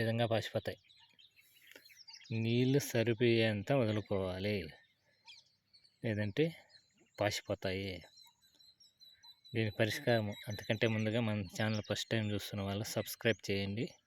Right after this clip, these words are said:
షేర్ చేయండి, లైక్ చేయండి. ఇలాంటి వ్యవసాయకి సంబంధించిన సమాచారాలు చాలా ఉంటాయి మన ఛానల్లో. వీడియో, ఈ వీడియోలోకి వెళ్ళిపోదాము. ఇది ప్రజెంట్ అయితే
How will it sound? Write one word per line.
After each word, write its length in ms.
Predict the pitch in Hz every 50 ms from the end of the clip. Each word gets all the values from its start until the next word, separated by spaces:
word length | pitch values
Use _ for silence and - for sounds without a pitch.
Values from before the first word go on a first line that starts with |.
| _ _ - - - - - - - - - _ _ _ - -
షేర్ 180 | - 117 113 107 104
చేయండి, 380 | 107 104 104 101 101 107 131 143 123 - - _ _ -
లైక్ 180 | 110 110 107 - - -
చేయండి. 380 | 107 101 98 95 98 95 - - - - - _ _ - - - - - - - - _ _ - - - - -
ఇలాంటి 400 | 107 110 110 107 104 - - 98 90 - - - - -
వ్యవసాయకి 680 | 117 107 107 - - 113 113 110 107 107 - - 98 98 95 -
సంబంధించిన 540 | - 113 104 104 101 101 104 98 - - 104 101 -
సమాచారాలు 640 | - 104 104 107 101 104 98 101 101 98 98 110 139 143 - _ _ _ _ _ _ _ _ _ _ _ _ _ _ - 381 277 - - -
చాలా 200 | 123 110 110 110 107 107
ఉంటాయి 240 | 104 98 113 107 101 98
మన 180 | 95 95 95 95 92 -
ఛానల్లో. 420 | - 101 98 98 98 98 98 113 139 - - _ _ _ _ - - - - - _ _ - - - - _ _ _ - 117 107 104 104
వీడియో, 200 | 107 110 113 110 107 107
ఈ 60 | 107 104 113
వీడియోలోకి 440 | 120 117 117 113 107 110 107 - -
వెళ్ళిపోదాము. 420 | 101 95 98 107 104 98 113 165 170 - _ _ _ _ _ _ _ _ _ _ _ _ _ _ _ _ - - _ _ _ - - - - - _ _ _ _ _ -
ఇది 260 | 123 120 117 117 139 165 - - _ - - -
ప్రజెంట్ 440 | - 117 107 107 120 120 117 - 117 107
అయితే 220 | 104 - 139 156